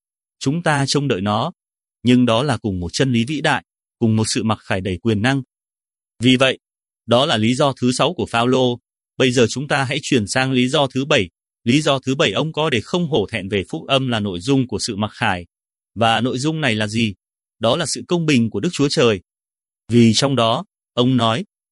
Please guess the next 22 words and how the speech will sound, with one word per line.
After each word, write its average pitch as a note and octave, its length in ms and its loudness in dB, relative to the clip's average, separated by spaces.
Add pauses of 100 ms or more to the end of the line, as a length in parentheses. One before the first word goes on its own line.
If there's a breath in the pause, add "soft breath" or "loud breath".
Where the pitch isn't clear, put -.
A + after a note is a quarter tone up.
là A2+ 160 0
sự A2+ 260 -6
công F3 180 2
bình A#2 220 2
của G#2 100 -4
Đức D#3 140 0
Chúa D#3 240 0
Trời A2+ 300 4
đã G#2+ 120 -2
bày A#2 260 0
tỏ G2 140 0
ra. A#2+ 280 0 (500)
Đây C#3+ 140 4
là B2+ 100 2
cách F#3 180 -4
diễn F#3+ 220 0
đạt A#2 140 -2
chủ A#2 160 -4
yếu G#2+ 300 0
của G2+ 140 -2
toàn F#2+ 180 -2
bộ G2 140 0